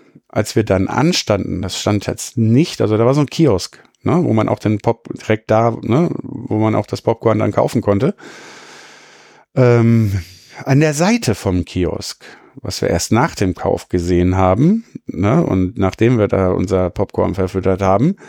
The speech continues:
hing ein kleines Schild. Also Schild ist sogar übertrieben.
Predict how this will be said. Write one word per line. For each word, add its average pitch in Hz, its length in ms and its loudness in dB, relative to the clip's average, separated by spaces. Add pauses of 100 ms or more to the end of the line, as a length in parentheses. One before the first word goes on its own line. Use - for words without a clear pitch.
(640)
hing 190 300 2
ein 117 360 0
kleines 131 360 0
Schild. 104 440 0
Also 107 200 -2
Schild 165 260 -2
ist 156 100 -4
sogar 147 200 -2
übertrieben. 107 680 -4